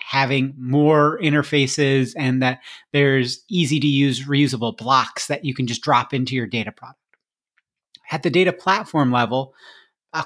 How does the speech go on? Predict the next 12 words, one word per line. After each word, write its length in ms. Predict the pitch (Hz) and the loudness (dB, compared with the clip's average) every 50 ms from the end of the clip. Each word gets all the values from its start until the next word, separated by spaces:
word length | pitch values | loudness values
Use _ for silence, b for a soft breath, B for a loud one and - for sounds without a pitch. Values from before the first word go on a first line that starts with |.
| - - | -8 -12
crawl 580 | - - - 165 160 160 156 156 151 156 - | -10 -2 2 4 6 6 6 6 4 2 2
aspect 540 | 151 139 139 131 - - 160 147 - - - | 0 0 0 0 -2 0 0 0 0 -2 -2
might 200 | 143 135 139 135 | 0 0 0 0
be 120 | 135 139 | -2 -2
getting 280 | 123 131 143 147 151 147 | 0 2 2 2 2 2
to 100 | 139 156 | 2 0
a 40 | 151 | -2
place 380 | - - - 143 135 131 - - | -2 0 -2 0 0 -2 -2 0
where 160 | 143 131 131 | 2 2 4
it 60 | 131 | 2
is 100 | 131 123 | 2 0
pub-, 400 | - - _ - 131 131 135 135 | -4 -12 _ -4 -2 -2 -2 -4